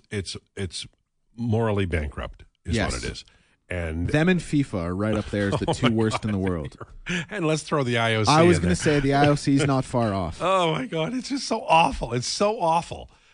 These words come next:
Speaker 1: Uh, Mike Vrabel, uh, I, uh, the, my timeline is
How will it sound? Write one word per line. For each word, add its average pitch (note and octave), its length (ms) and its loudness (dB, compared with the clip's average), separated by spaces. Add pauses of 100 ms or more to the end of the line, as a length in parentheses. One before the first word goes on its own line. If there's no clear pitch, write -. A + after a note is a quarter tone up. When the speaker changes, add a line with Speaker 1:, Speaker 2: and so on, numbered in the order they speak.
(180)
Speaker 1:
Uh, A#2+ 320 2
Mike D3+ 200 2
Vrabel, A2+ 420 -4 (100)
uh, A#2 80 -2 (200)
I, A#2+ 140 2 (160)
uh, A2+ 80 -6
the, A2 460 -2
my A#2+ 160 2
timeline D3 520 -2
is G2+ 160 -2